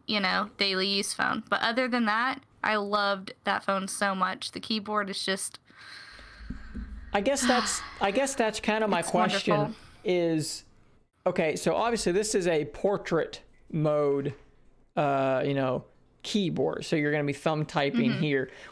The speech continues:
Speaker 2: which, by the way, the keyboard on the Key one, I don't know how many of you guys, like, ever got to really use it, but it's really good. It's really
Speaker 1: Mm-hmm.
Speaker 2: nice and tactile. It's actually capacitive, so you can scroll with it.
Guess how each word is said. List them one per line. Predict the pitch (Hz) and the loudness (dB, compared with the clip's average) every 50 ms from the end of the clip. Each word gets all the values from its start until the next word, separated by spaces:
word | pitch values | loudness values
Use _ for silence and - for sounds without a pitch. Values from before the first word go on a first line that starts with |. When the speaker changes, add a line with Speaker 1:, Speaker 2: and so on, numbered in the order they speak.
| - | -8
Speaker 2:
which, | - 175 - | -8 -2 0
by | - 339 285 196 | 2 2 2 2
the | 156 | 2
way, | 135 127 113 110 - - | 2 2 2 0 -2 -4
the | - 175 | -6 -4
keyboard | - - 285 254 175 160 147 147 139 | -2 0 0 2 2 2 2 2 2
on | 131 | 2
the | 135 139 | 0 -2
Key | - - 151 147 | 0 0 0 2
one, | 147 135 143 | 2 2 2
I | 170 | 2
don't | 196 190 | 2 2
know | 170 | 2
how | 160 | 2
many | 151 151 147 143 139 | 2 2 2 2 2
of | 139 | 2
you | 139 | 2
guys, | 139 143 135 135 139 - | 2 2 2 2 2 0
like, | 151 147 - | 0 2 2
ever | 143 135 139 | 2 2 2
got | 139 143 135 - | 2 2 2 2
to | 143 | 2
really | 143 139 135 135 | 2 2 2 2
use | 135 135 139 135 135 | 2 2 2 2 0
it, | - - - - - - - - _ | 0 -2 -4 -12 -20 -20 -20 -8 _
but | - 302 320 | 0 2 2
it's | 339 269 - - - | 2 0 0 -2 -2
really | 156 135 139 151 160 156 147 147 147 135 135 | 0 2 2 2 2 2 2 2 2 0 0
good. | 135 143 135 135 135 131 131 | 0 0 0 2 2 2 0
It's | 131 - - 214 | 0 0 2 2
really | 233 247 233 220 | 4 4 4 4
Speaker 1:
Mm-hmm. | 196 175 | 4 2
Speaker 2:
nice | 160 160 165 - - | 2 2 0 0 0
and | 160 151 | -2 0
tactile. | - 151 147 147 147 - - 156 156 | 0 0 0 0 0 0 0 0 2
It's | 165 156 - | 2 2 2
actually | 202 233 247 240 - 285 214 170 | 0 0 0 -2 -2 0 0 0
capacitive, | 175 - 160 143 - - 151 147 147 151 - - 180 180 180 | 0 -2 -4 -2 0 0 0 0 0 0 0 0 0 0 0
so | - - 180 | -2 -2 -2
you | 170 | -2
can | - 156 | -2 -2
scroll | 139 - - - - - - - 143 143 135 139 143 156 160 165 170 175 | -4 -4 -6 -8 -8 -8 -8 -2 0 0 2 2 2 2 2 2 2 2
with | 170 170 170 - | 0 0 0 0
it. | 196 170 - - | 0 0 0 -4